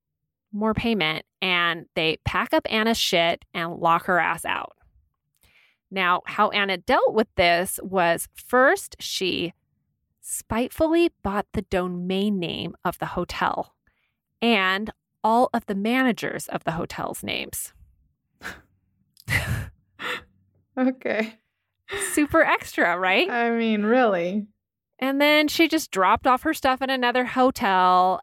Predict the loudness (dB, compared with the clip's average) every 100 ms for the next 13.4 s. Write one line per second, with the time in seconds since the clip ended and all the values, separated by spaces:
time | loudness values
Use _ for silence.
0 | -6 -4 0 0 0 -2 -6 -8 -4 -2
1 | 0 2 4 4 2 -2 -6 -6 -6 -6
2 | -2 -2 -2 -2 -2 -4 -2 -2 -2 -2
3 | -2 -2 -4 -8 -8 -6 -6 -4 -4 -2
4 | -6 -6 -4 -4 -8 _ -2 0 0 -2
5 | -4 -4 -10 -20 -20 -20 _ _ _ _
6 | _ _ _ _ _ _ _ _ -14 -12
7 | -4 0 0 2 2 2 0 0 2 4
8 | 4 4 4 4 2 _ _ _ _ _
9 | _ _ -2 2 4 2 4 4 4 2
10 | -2 -6 -2 -2 -2 -6 -6 -2 0 0
11 | -4 -2 2 4 2 -4 _ _ -16 -6
12 | -4 -2 -4 -6 -6 -2 0 0 -2 -4
13 | -4 -4 -4